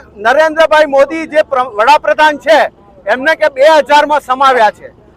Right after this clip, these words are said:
આ તદ્દન ખોટી વાત છે. એને છે ને ચોપડા લખવા રાખ્યો હોત કોંગ્રેસમાંથી તો પણ સારું રહેત, તો કોંગ્રેસની આજીવિકા ટળત,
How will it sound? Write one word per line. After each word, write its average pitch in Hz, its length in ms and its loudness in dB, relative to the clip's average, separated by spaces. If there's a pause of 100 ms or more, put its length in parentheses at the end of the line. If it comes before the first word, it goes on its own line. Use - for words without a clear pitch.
આ 254 80 2
તદ્દન 285 460 -2
ખોટી 311 320 -2
વાત 320 200 4
છે. 339 220 0 (440)
એને 277 200 0
છે 320 160 0
ને 349 120 -2
ચોપડા 302 460 0
લખવા 294 320 2
રાખ્યો 294 520 2
હોત 262 100 0 (460)
કોંગ્રેસમાંથી 294 920 0 (340)
તો 294 120 2
પણ 330 220 0
સારું 302 400 0
રહેત, 349 200 2
તો 311 180 0
કોંગ્રેસની 294 600 -2
આજીવિકા 311 600 -2
ટળત, 320 380 0